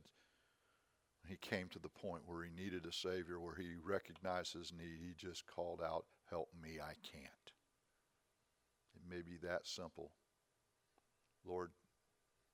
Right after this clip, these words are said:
save me." Pray if there's someone here that's never done that, that they will today believe on you. And Lord,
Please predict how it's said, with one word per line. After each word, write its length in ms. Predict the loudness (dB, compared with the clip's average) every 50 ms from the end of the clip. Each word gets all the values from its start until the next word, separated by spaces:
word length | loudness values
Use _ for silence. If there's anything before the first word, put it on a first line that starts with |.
| _
save 460 | -12 -6 -2 -2 -2 -2 -4 -8 -12 -14 -16
me." 80 | -18 -20 -20 -20 -20 _ _ _ _ _ _ _ _ _ _ _ _ _ _ _ _ _ _ _ _ _ _ _ _ _ _ _ _ _ _ _ _ _ _ _ _ _ _ _ _ _ _ _ -20 -20 -20 -20 _ _ _ _ _ _ 2
Pray 160 | 4 4 4 4 0
if 100 | -4 -6 -6
there's 180 | -4 -2 -2
someone 280 | -2 -2 -2 -4 -6 -8 -8
here 120 | -8 -6 -6
that's 160 | -6 -6 -8
never 400 | -6 -6 -6 -6 -8 -10 -10 -12 -18 -20 _ _ _ _ _ _ -10
done 140 | -10 -10 -8 -10
that, 160 | -14 -16 -16 -20 _ _ _ _ _ _ _ _ _ _ _ _
that 220 | -18 -18 -8 -6 -4
they 80 | -4
will 220 | -4 -4 -6 -8 -10 _ _ _ _ _ _ _ _ _ _ _ _ _ _ _ _ _ _ _ _ _ _ _ _ _ _ _ _ _ _ _ _ _ _ _ _ _
today 540 | -10 -10 -6 0 2 2 2 2 0 -2 -6 -12 -20 _ _ _ _ _ _ _ _ _ _ _ _ _ _ _ _ _ -6
believe 380 | -6 -4 -2 -2 -2 -2 -4
on 140 | -6 -6 -8 -10 -12 -14
you. 80 | -14 -16 -18 _ _ _ _ _ _ _ _ _ _ _ _ _ _ _ _ _ _ _ _ _ _ _ _ _ _ _ _ _ _ _ _ _ _ _ _ _ -16 -16 -16 -4 _
And 120 | 2 4 8
Lord, 220 | 8 8 8 6